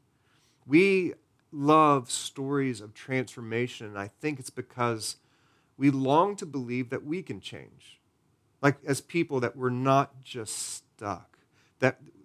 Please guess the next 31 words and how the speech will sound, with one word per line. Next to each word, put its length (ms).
the 100
way 220
I 140
am 400
now 340
isn't 340
the 60
way 160
I'll 320
always 400
have 560
to 160
be. 480
This 120
is 100
something 240
that 80
I 40
feel 220
like 120
what, 460
this 140
is 80
what 160
drives 560
us 240
to 520
the, 520
uh, 220
the 100
love 680